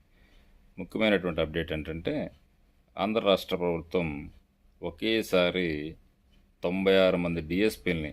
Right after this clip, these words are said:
అన్ని విభాగాలకు సంబంధించి ట్రాన్స్‌ఫర్లు చేసింది. జీవో నంబర్ ఫార్టీ టూ ప్రకారం వచ్చేసి నిన్న డీజీపీ గారు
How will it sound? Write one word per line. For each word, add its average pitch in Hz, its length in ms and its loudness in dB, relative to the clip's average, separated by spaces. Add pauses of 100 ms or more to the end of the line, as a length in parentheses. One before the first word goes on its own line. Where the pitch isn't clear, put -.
(120)
అన్ని 101 260 0
విభాగాలకు 90 640 4
సంబంధించి 76 600 -8 (480)
ట్రాన్స్‌ఫర్లు 82 520 -6
చేసింది. - 360 -14 (1700)
జీవో 98 420 0
నంబర్ 104 300 2
ఫార్టీ 98 280 0
టూ 90 140 -4
ప్రకారం 85 420 -2
వచ్చేసి 82 460 -6 (500)
నిన్న 90 240 -4 (800)
డీజీపీ 104 440 0
గారు 87 320 0